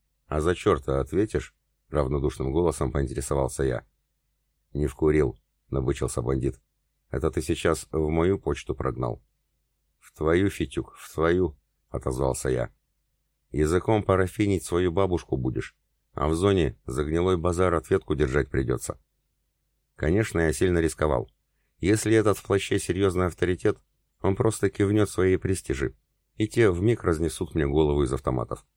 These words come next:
Но с другой стороны, в этой среде нужно сходу ставить себя жестко, иначе тут же гнуть начнут, как у них называется, вбивать в плинтус.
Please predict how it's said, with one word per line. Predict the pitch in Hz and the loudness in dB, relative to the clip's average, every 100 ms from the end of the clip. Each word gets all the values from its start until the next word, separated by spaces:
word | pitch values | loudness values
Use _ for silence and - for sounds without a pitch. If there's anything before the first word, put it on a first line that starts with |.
| _ _ _ _ _ - | _ _ _ _ _ -2
Но | 85 | 0
с | 82 | 2
другой | 92 85 69 | 4 4 2
стороны, | - 60 55 - _ _ _ _ | 0 -4 -6 -10 _ _ _ _
в | - | 0
этой | 76 107 - | 2 4 2
среде | 80 82 80 98 | 0 -2 2 2
нужно | 95 92 80 87 | 4 2 2 0
сходу | - - 104 107 85 | -2 -2 2 4 2
ставить | - - 85 76 | 0 0 2 2
себя | - 78 78 73 | 0 -2 0 0
жестко, | 73 85 - 53 - _ _ _ | 0 0 -2 -6 -8 _ _ _
иначе | 80 95 95 92 | 0 2 2 0
тут | - 107 82 | 2 0 4
же | 87 | 2
гнуть | 67 82 101 - | 2 0 0 0
начнут, | 80 - 71 - _ _ _ | -2 -2 -4 -6 _ _ _
как | - 80 | -8 -4
у | 87 | 0
них | 78 | 0
называется, | 73 71 82 90 76 - 64 | 0 0 2 4 2 -2 -4
вбивать | - 76 78 87 69 | -4 -2 0 2 0
в | - | 0
плинтус. | - 87 73 - - | -2 0 -2 -8 -8